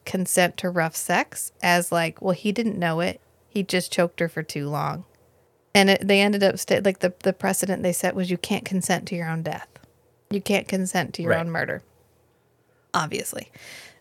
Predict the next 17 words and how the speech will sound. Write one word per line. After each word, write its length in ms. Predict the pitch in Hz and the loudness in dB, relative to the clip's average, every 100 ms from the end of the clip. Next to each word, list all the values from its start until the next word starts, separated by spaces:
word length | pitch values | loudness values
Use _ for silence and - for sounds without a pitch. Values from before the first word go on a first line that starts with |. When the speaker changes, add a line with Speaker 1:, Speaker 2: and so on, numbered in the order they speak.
| - | 2
Speaker 1:
And 140 | 220 | 6
I 120 | 220 214 | 6 6
just 220 | 233 226 | 2 4
think, 260 | 202 208 - _ - 143 - _ _ _ _ _ _ - - - | 0 0 -10 _ -10 -10 -10 _ _ _ _ _ _ -12 -12 2
I 120 | 214 208 | 4 6
think 300 | 226 220 202 | 2 2 0
that 200 | 185 - | -2 2
the, 480 | 190 180 180 185 - _ - | 2 4 2 0 -6 _ 2
the 100 | 185 | 2
prevalence 840 | - - 196 196 214 208 196 - - | 0 0 2 4 2 2 0 -4 -2
of 440 | 190 185 185 180 - | 4 6 6 2 -2
the, 340 | 175 170 175 | 0 0 0
like, 320 | 180 175 - _ _ _ _ _ _ _ - | 0 -2 -4 _ _ _ _ _ _ _ 2
the 220 | 190 - _ _ _ - | 2 2 _ _ _ -4
nasty 720 | 202 185 170 160 190 - 208 | 0 2 2 0 -2 -2 -2
defender, 840 | 196 180 - 185 180 202 220 233 - _ - | 0 -2 0 0 2 2 2 0 -4 _ 2
the 300 | 185 180 | 4 4